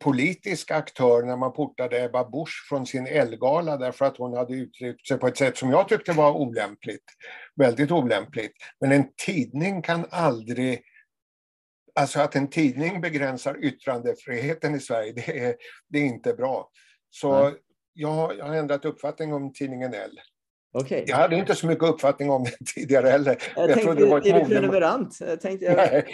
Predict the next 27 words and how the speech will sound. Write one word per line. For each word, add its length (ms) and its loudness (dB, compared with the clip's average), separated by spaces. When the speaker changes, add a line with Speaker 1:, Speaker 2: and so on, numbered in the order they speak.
Speaker 1:
men, 220 4
nej, 160 2
men 100 0
jag 120 4
trodde 200 -2
ju 80 2
att, 140 0
jag 140 -8
har 80 -4
ju 80 -8
sett 280 -8
den 120 -4
och 60 -2
jag 120 -2
trodde 220 -2
det 40 2
var 120 0
ett 80 -4
modemagasin, 920 -6
men 220 2
det, 320 0
det 140 -12
är 40 -4
tydligen 420 -6
en 120 -6
falsk 380 -4
fasad. 480 -4